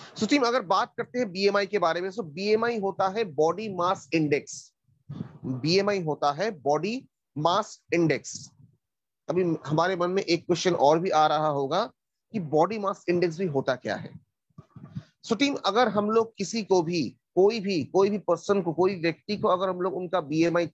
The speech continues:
check कर रहे हैं इस मशीन के जरिए, और अगर हमें पता ही नहीं है कि इस मशीन क्या-क्या बताता है,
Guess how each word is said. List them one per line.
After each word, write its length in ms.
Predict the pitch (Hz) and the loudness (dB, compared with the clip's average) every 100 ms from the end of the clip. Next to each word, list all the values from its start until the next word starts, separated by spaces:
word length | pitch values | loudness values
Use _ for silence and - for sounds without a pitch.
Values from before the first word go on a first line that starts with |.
| - | -6
check 240 | 202 - | -6 -2
कर 100 | 180 | -2
रहे 380 | 156 147 143 143 | 0 0 2 2
हैं 220 | 196 - _ _ _ | 0 -4 _ _ _
इस 180 | 196 175 | -2 0
मशीन 360 | 180 180 226 226 | 0 2 0 2
के 120 | 202 | 0
जरिए, 400 | 151 139 160 226 _ _ _ _ _ _ _ _ _ _ _ _ _ - | 0 0 -2 -4 _ _ _ _ _ _ _ _ _ _ _ _ _ -2
और 320 | - 185 - 170 | -2 -2 -2 -2
अगर 200 | 196 233 | 0 -4
हमें 260 | 208 233 | -2 -4
पता 380 | 233 185 196 202 | -2 0 2 0
ही 280 | 175 226 233 | 0 -4 -2
नहीं 420 | 202 196 208 185 | -2 -2 -4 -2
है 120 | 165 | -2
कि 140 | - 170 | -2 -4
इस 320 | - 196 - | -2 -4 -2
मशीन 420 | 170 160 202 214 | -2 -2 -2 -4
क्या-क्या 440 | 165 175 165 208 180 | 0 0 2 0 0
बताता 500 | 156 156 160 175 160 | 2 2 0 0 -2
है, 240 | 139 | -4